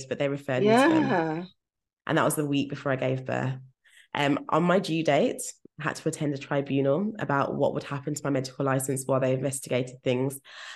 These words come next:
Speaker 1: And I was told that I was going to be on twelve months of restrictions, where if I chose to go back to work on maternity leave, I would have to be supervised.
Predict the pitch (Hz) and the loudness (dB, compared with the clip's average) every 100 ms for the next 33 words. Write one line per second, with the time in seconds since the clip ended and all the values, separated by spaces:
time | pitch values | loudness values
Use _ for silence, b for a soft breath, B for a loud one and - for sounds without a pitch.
0 | B 151 156 165 165 - 151 143 143 - | B 2 4 4 2 2 2 2 2 2
1 | 139 139 139 143 - 127 - 131 131 - | 0 0 -2 -2 -2 -2 0 0 -2 0
2 | 139 135 135 135 - - 131 127 - 131 | 0 0 0 0 -2 -4 -4 -4 -8 -8
3 | - 147 - 175 175 233 233 - B B | -6 -6 -2 0 2 0 -4 -8 B B
4 | - 151 151 147 - 190 175 175 151 - | 2 2 4 0 0 0 0 2 0 0
5 | - 143 135 139 - - 139 135 147 139 | -4 0 2 2 0 -4 -4 -2 0 0
6 | - 135 131 120 131 135 131 131 131 196 | 0 -2 0 0 -2 -4 -8 -6 -4 -4
7 | 185 180 156 151 151 156 - | -4 -2 0 2 2 -2 -8